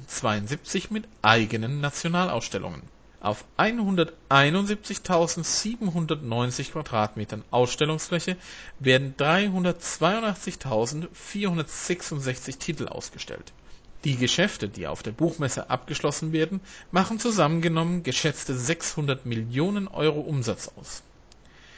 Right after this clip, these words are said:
Das Hauptziel der professionellen Messebesucher ist der Rechte- und Lizenzhandel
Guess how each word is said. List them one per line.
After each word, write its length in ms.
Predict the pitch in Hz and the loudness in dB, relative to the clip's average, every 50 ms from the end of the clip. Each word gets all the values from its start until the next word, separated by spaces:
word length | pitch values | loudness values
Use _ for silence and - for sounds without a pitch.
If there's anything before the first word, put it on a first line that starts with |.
| - - - - - - | -20 -20 -18 -18 -16 -14
Das 260 | - 131 - - - | -12 -12 -12 -6 2
Hauptziel 640 | - 123 131 143 - - - - - 190 208 233 233 | 6 6 6 6 4 0 -6 -4 -2 -2 -2 0 0
der 140 | 190 120 101 | 0 0 0
professionellen 1000 | - - 117 107 - 123 - - - 117 110 113 113 117 135 165 165 156 139 117 | -2 -4 -8 -8 -8 -8 -10 -6 -4 -4 -2 0 2 4 4 4 4 2 2 0
Messebesucher 800 | 120 151 - - 156 151 165 165 160 - 196 190 - 220 214 208 - - - - - - - | 0 0 0 -2 -4 -4 -4 -4 -4 -4 -6 -4 -4 -4 -6 -6 -8 -12 -18 -20 -20 -8 -6
ist 200 | 214 208 - - | -6 -4 0 2
der 200 | 233 214 160 123 | 2 2 6 6
Rechte- 420 | 120 123 123 - - - 156 - | 6 4 4 2 -4 -4 -4 -4
und 200 | - - 175 165 | -2 -4 -4 -2
Lizenzhandel 720 | 170 190 - - - 127 117 107 - - 104 104 120 104 | -2 -4 -2 -2 -2 -2 -2 -2 -4 -4 -4 -4 -4 -4